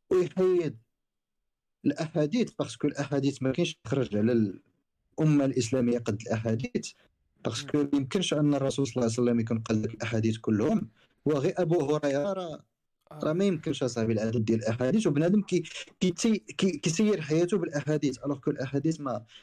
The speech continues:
Speaker 1: انا بيرسونيلمون ما كان كتدخل لي من هنا كتخرج لي من هنا.
Speaker 2: اوكي.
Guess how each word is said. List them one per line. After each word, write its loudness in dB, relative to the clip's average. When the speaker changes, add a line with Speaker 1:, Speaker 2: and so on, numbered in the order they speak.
Speaker 1:
انا 2
بيرسونيلمون 0
ما 2
كان 0
كتدخل -2
لي 2
من 0
هنا 2
كتخرج -4
لي 0
من 2
هنا. 0
Speaker 2:
اوكي. -20